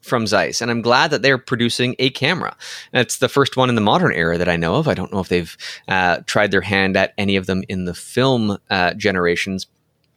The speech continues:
but, uh, I hope it's not their last. I hope that they do get enough sales, enough return on their investment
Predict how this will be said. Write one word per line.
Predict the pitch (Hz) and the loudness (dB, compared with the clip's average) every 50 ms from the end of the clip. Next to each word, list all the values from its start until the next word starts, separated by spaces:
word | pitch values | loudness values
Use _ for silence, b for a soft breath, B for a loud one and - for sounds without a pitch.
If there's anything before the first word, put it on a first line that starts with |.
| _ - - - | _ -16 -10 -4
but, | 131 156 170 156 147 - - B B B B B B B B _ _ | 0 2 4 4 2 2 -2 B B B B B B B B _ _
uh, | 123 120 117 113 113 113 - | 2 4 4 4 4 2 2
I | 135 139 | 2 2
hope | 165 165 | 2 0
it's | 170 - - | -2 -4 -4
not | 151 143 | -2 -2
their | - 135 131 | -2 -2 -2
last. | 120 82 85 - - - - - - _ _ _ - | -2 -4 -6 -10 -12 -12 -12 -14 -20 _ _ _ 0
I | 117 120 | 0 0
hope | 107 - 139 147 - - - | 2 2 0 0 0 -2 -6
that | 131 - | -2 0
they | - 120 120 | 2 2 0
do | 110 - 117 120 131 | 0 0 0 0 0
get | 131 123 120 117 110 - _ | 2 2 2 2 2 0 _
enough | 113 101 101 107 113 - | -6 -2 0 0 0 0
sales, | - - 107 107 107 107 107 104 107 | 0 2 4 4 4 4 2 0 -2
enough | 101 101 101 104 - - - | -4 -4 -4 -6 -6 -6 -6
return | 101 - - - 117 110 110 107 | -6 -6 -6 -6 -6 -4 -2 -2
on | 104 | -2
their | 101 98 95 92 | -2 -2 -2 -2
investment | 87 98 104 107 - - 101 95 95 - | 2 2 2 2 2 0 -4 -4 -4 -6